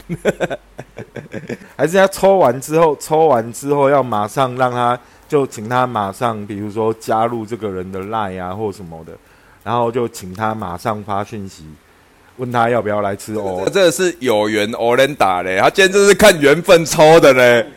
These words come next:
Speaker 2: 到了啊，马上要发讯给他啊，有没有空出来吃藕莲？
Speaker 1: 哦，这真的是有缘藕莲打嘞哦。
Speaker 2: 试试看，这个点还不错。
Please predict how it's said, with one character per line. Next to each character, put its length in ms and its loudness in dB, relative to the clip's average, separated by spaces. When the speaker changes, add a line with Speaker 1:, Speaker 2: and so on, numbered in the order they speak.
Speaker 2:
到 200 4
了 120 4
啊， 140 2
马 180 0
上 220 0
要 120 2
发 160 2
讯 240 -4
给 140 -6
他 240 -4
啊， 140 -6
有 180 0
没 140 -4
有 140 -2
空 280 -4
出 160 -10
来 160 -2
吃 160 -12
藕 300 -6
莲？ 200 -6
Speaker 1:
哦， 1000 0
这 160 -2
真 140 0
的 60 -2
是 240 -2
有 280 0
缘 220 0
藕 240 -2
莲 220 0
打 320 -4
嘞 100 -6
哦。 420 -4
Speaker 2:
试 80 -10
试 80 -4
看， 180 0
这 120 -8
个 100 4
点 220 -6
还 120 -4
不 120 -6
错。 320 -8